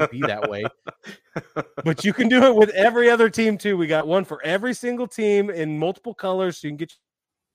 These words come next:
Speaker 2: Yep, go get your favorites. I hope we didn't
Speaker 1: NASCAR
Speaker 2: lose
Speaker 1: event
Speaker 2: Brig.
Speaker 1: this week.
Speaker 2: Oh, there you are.
Speaker 1: Very exciting. Oh, hey.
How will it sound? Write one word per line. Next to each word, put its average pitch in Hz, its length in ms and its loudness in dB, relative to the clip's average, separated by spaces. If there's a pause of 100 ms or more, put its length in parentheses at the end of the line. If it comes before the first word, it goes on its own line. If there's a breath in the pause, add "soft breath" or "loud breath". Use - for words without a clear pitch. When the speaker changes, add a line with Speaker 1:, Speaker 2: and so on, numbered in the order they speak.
(4000)
Speaker 2:
Yep, 104 260 -8
go 104 120 -8
get 104 160 -10
your - 60 -20
favorites. 101 360 -4
I 151 40 -4
hope 120 160 0
we 120 60 -4
didn't 113 140 -2
Speaker 1:
NASCAR 110 60 -6
Speaker 2:
lose 117 120 -4
Speaker 1:
event 107 60 -12
Speaker 2:
Brig. 95 160 -4
Speaker 1:
this 101 180 -20
week. - 240 -18
Speaker 2:
Oh, 107 80 -6
there 104 120 -2
you 98 120 -4
are. 92 80 -4
Speaker 1:
Very 107 160 -18 (160)
exciting. 101 260 -20 (1000)
Oh, 143 200 -2 (180)
hey. 208 340 2